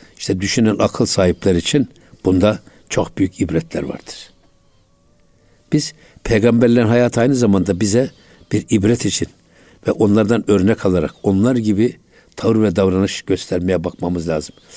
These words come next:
Bu da bir rabıtadır işte bak. Hazreti Eyyub'u hayal edeceğiz biz.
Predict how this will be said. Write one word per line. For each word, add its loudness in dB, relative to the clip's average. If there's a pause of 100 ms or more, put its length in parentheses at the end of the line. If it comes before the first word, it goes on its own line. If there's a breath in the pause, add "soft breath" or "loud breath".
(320 loud breath)
Bu -2
da 2
bir 4
rabıtadır 2
işte -4
bak. -2 (1300 soft breath)
Hazreti 2
Eyyub'u 4
hayal 4
edeceğiz 0
biz. -12